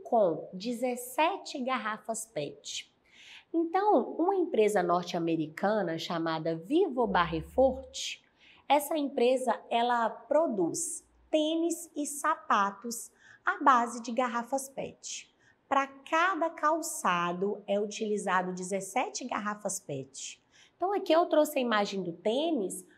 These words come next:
mas tem também sapatos que elas produzem.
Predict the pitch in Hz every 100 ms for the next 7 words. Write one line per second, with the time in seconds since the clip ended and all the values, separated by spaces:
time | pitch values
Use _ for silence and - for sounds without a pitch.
0 | _ 302 339 359 - 311 302 330 349 320
1 | 277 277 269 277 - - 370 415 - 254
2 | 240 - - - - _ _ 339 277 262
3 | 262 - 320 320 214 - - -